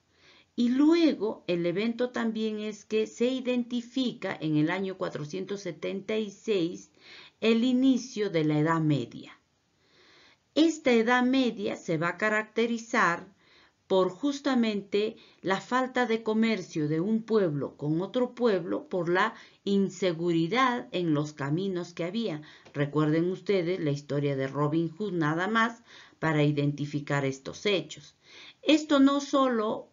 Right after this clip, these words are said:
eh, se da, eh, una falta de comercio entre pueblos, intercambio comercial, que perjudica mucho, también aquí el intercambio inte-, intelectual. Ustedes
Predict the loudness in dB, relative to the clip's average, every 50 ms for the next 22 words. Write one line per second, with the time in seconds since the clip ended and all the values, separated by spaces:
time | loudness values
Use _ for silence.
0 | -8 -4 -2 -2 -2 -2 -4 -8 -12 -12 -6 -4 -4 -2 -2 0 0 0 -2 -2
1 | -6 -14 _ -20 -20 _ _ _ _ _ _ _ -6 -4 -2 -2 -2 -2 -2 -4
2 | -2 -2 -4 -4 -4 -4 -6 -4 -4 -4 -4 -2 -2 -2 -2 -2 -2 -2 0 0
3 | 0 -2 -2 -4 -4 -2 -2 -2 0 -2 -4 -4 -2 0 0 0 0 -2 -4 -6
4 | -4 -4 -4 -4 -6 -6 -6 -4 -4 -2 -2 -4 -4 -4 -2 -4 -4 -6 -6 -4
5 | -2 0 0 0 -2 -4 -10 -20 -20 -20 -20 -20 -20 -20 -16 _ -4 -4 -4 -2
6 | 0 -2 -2 -2 -2 -4 -4 -2 -4 -4 -4 -2 -2 0 2 2 2 0 0 -4
7 | -6 -10 -12 -12 -16 _ -20 -20 -20 _ _ -6 -4 -2 -2 -2 -2 0 0 2
8 | 2 0 -2 -4 -10 -8 -8 -8 -8 -6 -6 -6 -4 -4 -4 -4 -4 -4 -2 -2
9 | -2 -2 -2 -2 -2 -4 -4 -4 -6 -4 -4 -2 -2 -2 -2 -4 -4 -4 -4 -6
10 | -6 -4 -4 -4 -4 -4 -4 -4 -4 -6 -6 -8 -10 _ 0 2 2 2 2 -2
11 | -6 -10 _ _ _ _ _ _ _ _ _ -20 -20 _ _ _ _ -14 -8 -2
12 | 0 2 4 4 4 2 0 -4 -12